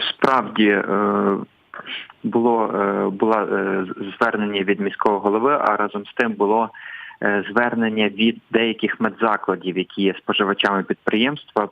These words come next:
про подачу їм теплової енергії для опалення. Е, оскільки, е, наше теплове господарство уже готове до опалювального сезону, усі,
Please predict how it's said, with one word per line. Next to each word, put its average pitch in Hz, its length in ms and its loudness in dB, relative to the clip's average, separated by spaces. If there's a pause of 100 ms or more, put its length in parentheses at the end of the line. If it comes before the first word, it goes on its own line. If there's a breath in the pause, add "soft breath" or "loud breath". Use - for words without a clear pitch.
про 104 480 0
подачу 104 460 -2
їм 95 260 -4
теплової 95 640 -2
енергії 110 640 0 (300 loud breath)
для 110 220 -2
опалення. 90 640 -4 (460 loud breath)
Е, 98 320 -2
оскільки, 123 600 -2
е, 95 220 0 (500)
наше 101 420 0
теплове 98 360 -2
господарство 95 640 -4
уже 98 220 -2
готове 95 440 -2
до 92 120 -2
опалювального 92 580 -2
сезону, 120 500 -2
усі, 98 440 -2